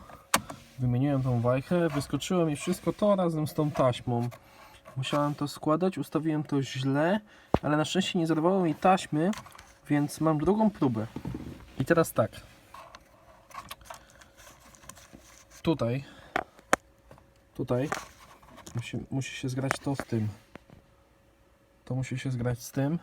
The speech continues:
I tutaj dalej jest. Jakby to tutaj zobrazować. Tu jest taka strzałka. Widać ją? Widać.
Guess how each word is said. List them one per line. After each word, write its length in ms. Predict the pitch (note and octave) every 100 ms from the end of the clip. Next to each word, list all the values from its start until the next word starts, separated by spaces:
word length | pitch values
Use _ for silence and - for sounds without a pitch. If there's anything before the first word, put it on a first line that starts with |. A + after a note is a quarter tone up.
| - _ _ - - - _ -
I 60 |
tutaj 220 | B2+ C3 B2+
dalej 340 | B2+ B2+ C3
jest. 420 | A#2+ C3+ - - - - _ _ _ _ _ - - - - - - - - - - B2
Jakby 240 | A#2+ B2+
to 100 | -
tutaj 240 | A#2+ C#3+
zobrazować. 720 | B2 C#3 C#3 B2+ C#3+ C#3 C#3 - - - - - - - - - - - - - - - - - - - - - - - - - _ _ - _ - _ - - - - -
Tu 100 | -
jest 180 | C3+ B2+
taka 180 | C3+ C3
strzałka. 580 | - C#3 A#2+ - B2+ C#3+ - - - _ - D3+
Widać 320 | B2 A#2+ A#2+
ją? 180 | C3 C#3
Widać. 460 | A#2 G#2 - -